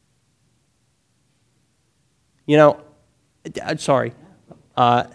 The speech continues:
after reading that, it, it just kind of made me think, um, in some churches, after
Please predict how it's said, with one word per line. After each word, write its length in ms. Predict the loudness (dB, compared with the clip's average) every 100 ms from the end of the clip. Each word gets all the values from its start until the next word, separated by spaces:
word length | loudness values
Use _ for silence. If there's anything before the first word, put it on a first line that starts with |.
| _ 0
after 240 | 0 4
reading 300 | 4 6 6
that, 340 | 6 4 -2 -14
it, 260 | -2 -2 -2
it 60 |
just 180 | -6 0
kind 160 | 2 4
of 80 |
made 120 | 2 2
me 120 | 0
think, 400 | 0 -2 -2 -10 -10
um, 360 | -8 -8 -12 _ _ _ _ _ _ _ _ _ _ -14 2
in 440 | 4 6 4 -2 -10 _ _ _
some 240 | 2 4 4
churches, 460 | 2 0 -2 -8
after 680 | 0 2 2 -2 -4 -4 -8